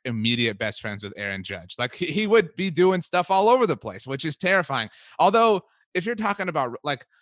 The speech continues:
Russell Wilson next year with the Giants, like, we're fast forwarding that long, like, it's not as scary as a thing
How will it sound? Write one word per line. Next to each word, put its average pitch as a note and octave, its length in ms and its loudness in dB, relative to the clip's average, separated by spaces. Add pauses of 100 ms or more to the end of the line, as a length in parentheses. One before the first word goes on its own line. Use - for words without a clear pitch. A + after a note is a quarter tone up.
(120)
Russell D3 300 -4
Wilson D3 320 -6
next B2+ 320 -10
year B2 360 -4
with C3 140 -10
the C#3 80 -8
Giants, C3 460 -6
like, A2+ 180 -10
we're A2+ 160 -12
fast A#2+ 340 -4
forwarding B2 340 -6
that B2 120 -4
long, B2+ 240 -2
like, A#2 160 -4
it's C#3+ 200 -6
not G#3+ 160 2
as D#3+ 100 -2
scary D3 320 0
as C3+ 260 -4
a A#2+ 80 -8
thing B2+ 380 -8